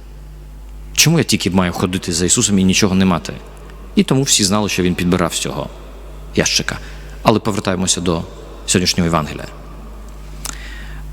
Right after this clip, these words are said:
Е, цей господар виноградника звертається з великою пошаною і любов'ю до того, хто працював у його винограднику цілий день. І він каже: "Ми домовлялися з тобою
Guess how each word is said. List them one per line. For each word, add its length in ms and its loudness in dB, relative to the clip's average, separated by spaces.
Е, 160 6
цей 200 4
господар 360 0
виноградника 800 0
звертається 840 2
з 120 0
великою 300 4
пошаною 600 2
і 300 2
любов'ю 640 4
до 140 2
того, 280 2
хто 520 2
працював 540 4
у 80 -2
його 180 2
винограднику 800 0
цілий 300 2
день. 220 -2
І 60 8
він 60 4
каже: 240 2
"Ми 120 6
домовлялися 800 2
з 60 2
тобою 500 2